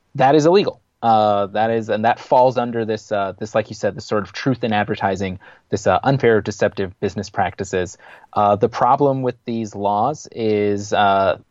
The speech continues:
that asserting your digital privacy rights under them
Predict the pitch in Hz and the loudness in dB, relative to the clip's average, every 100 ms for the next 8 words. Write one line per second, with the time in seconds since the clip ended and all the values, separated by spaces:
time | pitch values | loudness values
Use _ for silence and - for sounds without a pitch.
0 | _ 107 113 104 - _ - 123 - 143 | _ -2 2 2 -2 _ -2 -2 2 2
1 | 135 135 117 110 107 95 110 110 110 101 | 2 0 0 0 0 0 -4 0 2 2
2 | 95 95 113 110 110 110 101 101 - - | 0 -2 -2 -2 -4 -4 -2 -4 -6 -14
3 | 107 107 143 147 151 156 | -8 0 0 2 0 -4